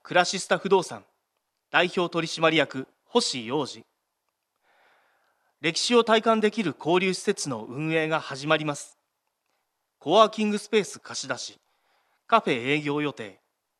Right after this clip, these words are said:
自主事業、マルシェイベント、地域活動発表会など。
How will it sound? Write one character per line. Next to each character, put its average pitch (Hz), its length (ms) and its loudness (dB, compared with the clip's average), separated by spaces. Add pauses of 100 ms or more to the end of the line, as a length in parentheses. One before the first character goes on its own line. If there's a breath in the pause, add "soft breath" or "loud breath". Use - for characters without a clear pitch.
(100)
自 143 160 -8
主 208 120 -2
事 190 140 -8
業、 117 300 -8 (380)
マ 131 120 4
ル 160 80 -2
シ 190 120 0
ェ 185 40 6
イ 185 80 -2
ベ 170 100 0
ン 123 80 -6
ト、 - 180 -20 (420 soft breath)
地 208 180 -2
域 - 180 -8
活 196 240 -2
動 135 160 -2
発 - 240 -12
表 220 160 4
会 135 160 -4
な 104 100 -10
ど。 - 140 -20